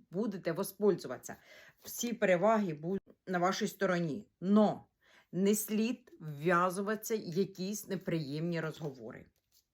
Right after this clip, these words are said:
Для вас іде щастя, удача! Я скажу, даже може бути, ілі повернеться якийсь бивший чоловік,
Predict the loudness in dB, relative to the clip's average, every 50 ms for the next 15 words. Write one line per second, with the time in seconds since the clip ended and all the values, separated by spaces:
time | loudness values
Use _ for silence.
0 | _ _ _ _ _ _ _ _ _ _ -20 -20 -20 -20 -20 -18 -6 0 0 2
1 | 4 2 2 0 -2 -4 -4 -2 0 0 -2 -2 -2 -2 -2 -2 -2 -6 -8 -10
2 | -10 -10 -8 -8 -8 0 2 2 2 2 0 -4 -8 -10 -10 -10 -14 -20 _ _
3 | _ _ _ _ _ _ _ _ _ -20 -20 -20 -16 -8 -6 -6 -6 -2 -2 -2
4 | 0 0 0 2 4 4 4 4 2 -2 -2 -2 -2 -4 -6 -6 -10 -10 -12 -14
5 | -16 -12 _ 0 2 2 2 2 0 2 2 2 2 2 -2 -6 -8 -8 -8 -8
6 | -8 -10 -10 -12 -12 0 2 2 2 2 -2 -6 -6 -4 -2 -2 0 -2 -2 -4
7 | -6